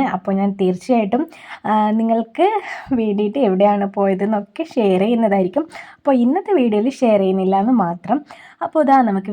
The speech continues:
വേഗം തന്നെ പോവാം. അപ്പോൾ പോകുന്ന സ്ഥലങ്ങളൊക്കെ നിങ്ങളുമായിട്ട് കാണിക്കാമെന്ന് വിചാരിച്ചു. ഇതാണ് ചീമേനി. ചീമേനി തുറന്ന ജയിൽ, നിങ്ങൾ കേട്ടിട്ടുണ്ടാവും, എല്ലാവർക്കും പി എസ് സിയിലടക്കം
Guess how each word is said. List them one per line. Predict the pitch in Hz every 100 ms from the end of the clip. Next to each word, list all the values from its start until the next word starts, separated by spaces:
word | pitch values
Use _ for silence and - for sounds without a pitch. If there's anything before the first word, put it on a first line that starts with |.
| 196
വേഗം | 180 180 202 247 226
തന്നെ | 190 196 196
പോവാം. | 196 175 185 233 233
അപ്പോൾ | 247 -
പോകുന്ന | 254 285 330
സ്ഥലങ്ങളൊക്കെ | - 254 196 208 240 240 294 381
നിങ്ങളുമായിട്ട് | 339 262 226 196 196 262
കാണിക്കാമെന്ന് | 196 175 175 202 196
വിചാരിച്ചു. | 180 185 - - 320
ഇതാണ് | 339 220 175 247 -
ചീമേനി. | 285 277 226 175 175 - - _ _
ചീമേനി | - 294 254 214 262 - -
തുറന്ന | 294 294 320 277
ജയിൽ, | 233 170 180 - - - - 254
നിങ്ങൾ | 214 202 220
കേട്ടിട്ടുണ്ടാവും, | 202 202 220 202 190 214 196
എല്ലാവർക്കും | 185 180 196 262 220 208 220
പി | 202 185
എസ് | 196
സിയിലടക്കം | 247 262 233 196 220